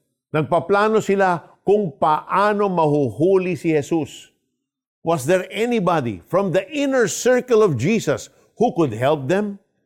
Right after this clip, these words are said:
Their answer came in the form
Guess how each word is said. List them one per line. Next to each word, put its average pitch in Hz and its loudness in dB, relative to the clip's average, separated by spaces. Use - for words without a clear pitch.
Their 123 -4
answer 165 0
came 113 -4
in 143 -2
the 110 -2
form 127 -4